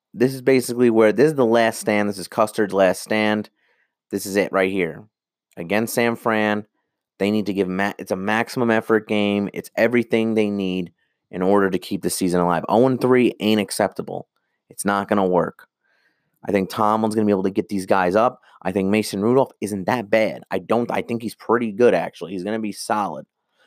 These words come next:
Now, I'm afraid of that Niners pass rush. I'm afraid of the Niners defense. It's good. But I have faith in Rudolph. I have faith in Mason, and plus seven,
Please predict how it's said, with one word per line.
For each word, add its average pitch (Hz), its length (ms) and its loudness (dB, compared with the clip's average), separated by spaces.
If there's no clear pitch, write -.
Now, 98 160 2
I'm 95 100 0
afraid 120 480 2
of 117 100 4
that 101 140 2
Niners 101 460 0
pass 110 460 2
rush. 113 380 2
I'm 90 140 -8
afraid 143 800 -2
of 139 100 6
the 139 60 0
Niners 143 400 -2
defense. 147 360 -2
It's 113 160 -8
good. 131 520 4
But 92 300 2
I 101 220 -2
have - 260 -4
faith 120 320 4
in 110 120 0
Rudolph. 101 440 2
I 85 80 -4
have 87 120 -4
faith 113 440 2
in 117 100 -4
Mason, 110 440 0
and 92 220 -8
plus 113 260 0
seven, 110 460 2